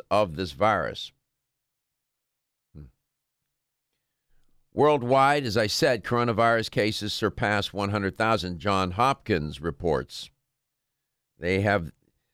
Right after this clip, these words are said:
now, in all fairness, the C-, uh, the W H O and John Hopkins, uh, they, um, they report at different times of the day, so you, you could have some discrepancy in their numbers.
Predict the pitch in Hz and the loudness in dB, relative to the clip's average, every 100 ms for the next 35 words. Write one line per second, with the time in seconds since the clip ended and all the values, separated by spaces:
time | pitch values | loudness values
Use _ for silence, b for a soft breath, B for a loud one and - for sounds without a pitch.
0 | _ - 135 117 98 123 127 - 147 139 | _ -2 -2 0 0 2 2 0 0 2
1 | 104 92 - - - 85 92 - 135 - | 2 -2 -4 -10 -10 -4 -2 0 -2 0
2 | 85 90 82 90 82 131 123 113 - 135 | 2 2 2 -2 -2 -2 0 0 0 0
3 | 120 98 113 110 104 123 131 - 87 92 | 2 0 0 0 0 0 0 0 -2 -2
4 | 85 - - 82 76 127 123 110 - 87 | -4 -6 -4 -2 0 2 2 -2 0 2
5 | 92 92 90 - _ _ _ _ _ _ | 2 -2 -8 -16 _ _ _ _ _ _
6 | _ _ _ _ _ _ - 127 147 131 | _ _ _ _ _ _ -4 2 2 2
7 | - 147 135 101 123 - 107 - 117 113 | 0 2 2 2 0 0 -4 0 0 0
8 | 92 87 85 127 107 90 - 107 92 107 | -2 -4 0 2 2 0 0 2 2 2
9 | 107 95 110 - 98 104 113 92 95 85 | 0 0 -2 0 -2 0 0 -2 -4 -4
10 | 82 - 90 - 92 101 87 82 80 87 | -6 -2 -2 -2 -6 -2 -2 -2 -4 -2
11 | 107 95 58 - | -2 -2 -10 -14